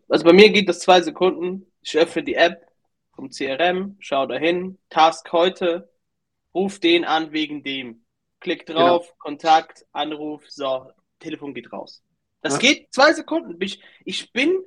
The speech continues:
Speaker 1: faktisch gesehen gleich schon wie am Laptop. Genau
Speaker 2: Ja.
Speaker 1: gleich schnell. Der Unterschied ist einfach, ich hab mein Handy in der Hand und,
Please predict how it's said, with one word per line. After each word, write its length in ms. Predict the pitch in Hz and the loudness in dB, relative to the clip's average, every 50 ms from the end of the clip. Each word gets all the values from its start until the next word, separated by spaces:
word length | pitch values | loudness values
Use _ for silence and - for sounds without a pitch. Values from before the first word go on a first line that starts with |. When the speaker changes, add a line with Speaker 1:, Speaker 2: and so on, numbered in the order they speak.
| _ _ _ _ _ _ | _ _ _ _ _ _
Speaker 1:
faktisch 460 | _ - - 233 - - - 247 - - | _ -4 -4 -4 -4 -4 -12 -14 -14 -10
gesehen 320 | - 214 196 220 220 208 | -10 -8 -6 -6 -6 -2
gleich 240 | 196 202 202 214 208 | -2 -2 -2 -2 -4
schon 120 | - 190 | -6 -6
wie 60 | 180 | -6
am 120 | 170 170 156 | -6 -6 -6
Laptop. 420 | 147 139 - _ - 107 - _ _ _ _ - - | -8 -10 -12 _ -16 -16 -16 _ _ _ _ -14 -8
Genau 240 | 170 190 240 262 254 | -4 2 4 4 4
Speaker 2:
Ja. 60 | 151 | 4
Speaker 1:
gleich 220 | 143 135 175 - - | 4 2 0 -2 -4
schnell. 160 | - 139 123 | -8 -12 -10
Der 220 | 98 143 151 156 | -2 0 0 0
Unterschied 280 | 180 202 196 202 190 190 | 0 0 -4 -6 -6 -4
ist 80 | 170 190 | -2 -2
einfach, 200 | 185 185 180 175 | -2 -2 -4 -8
ich 140 | 170 - | -6 -6
hab 120 | 180 - - | -6 -4 -4
mein 120 | 160 156 | -6 -6
Handy 220 | 156 160 165 143 131 | -6 -6 -8 -8 -10
in 80 | 127 | -10
der 140 | 117 117 117 | -10 -12 -12
Hand 240 | 117 120 - - _ - | -14 -16 -18 -20 _ -12
und, 260 | 120 143 143 139 | -10 -10 -10 -10